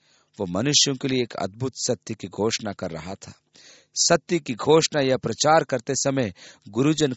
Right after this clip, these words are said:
खड़े हुआ करते थे, परंतु जब वे शिक्षा देते थे, तब वे बैठे हुए होते थे। इस उपदेश के आरंभ में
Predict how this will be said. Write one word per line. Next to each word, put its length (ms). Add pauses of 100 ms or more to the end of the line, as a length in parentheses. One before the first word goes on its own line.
खड़े 280
हुआ 260
करते 360
थे, 360 (200)
परंतु 300
जब 260
वे 80
शिक्षा 440
देते 300
थे, 200 (360)
तब 160
वे 60
बैठे 440
हुए 200
होते 320
थे। 200 (1080)
इस 240
उपदेश 480
के 80
आरंभ 360
में 280